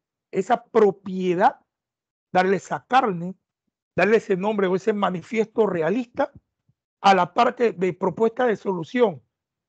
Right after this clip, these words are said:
que un ciudadano panameño, representante desde un sector, dijo, "Me gustaría ver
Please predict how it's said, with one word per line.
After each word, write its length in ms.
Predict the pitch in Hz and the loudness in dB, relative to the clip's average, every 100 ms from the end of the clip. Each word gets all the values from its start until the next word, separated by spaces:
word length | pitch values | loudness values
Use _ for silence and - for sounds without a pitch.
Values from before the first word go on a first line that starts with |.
| _ _ | _ _
que 320 | 175 165 156 _ _ | -2 -2 -4 _ _
un 180 | 208 226 | -4 -2
ciudadano 640 | - 233 196 208 220 226 | 0 2 4 2 2 -2
panameño, 800 | - 196 165 165 233 214 147 135 | 2 0 2 -4 -4 -8 -8 -12
representante 920 | 147 160 175 165 170 170 226 202 180 | -10 -6 -6 -6 -8 0 0 0 -6
desde 220 | 151 147 | -6 -6
un 160 | 165 214 | -6 -8
sector, 720 | - 226 - - 240 240 240 - - _ _ | -6 -6 -6 0 2 4 0 -10 -20 _ _
dijo, 400 | - 233 170 135 - _ _ _ _ _ _ _ | -4 -2 -2 -6 -14 _ _ _ _ _ _ _
"Me 140 | - 208 | -2 0
gustaría 500 | 202 - 202 226 254 | 0 0 0 2 2
ver 380 | 233 214 147 | 4 2 0